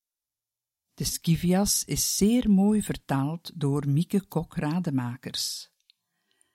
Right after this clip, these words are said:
Naast de Latijnse tekst is een vertaling opgenomen in het Nederlands die dicht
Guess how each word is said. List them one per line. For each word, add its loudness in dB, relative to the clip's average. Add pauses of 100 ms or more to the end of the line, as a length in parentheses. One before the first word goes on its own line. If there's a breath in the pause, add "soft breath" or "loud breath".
(560)
Naast 0
de 0
Latijnse 0
tekst -6 (380)
is 0
een 2
vertaling -2
opgenomen 2
in 0
het -4
Nederlands 0 (340 soft breath)
die -6
dicht -2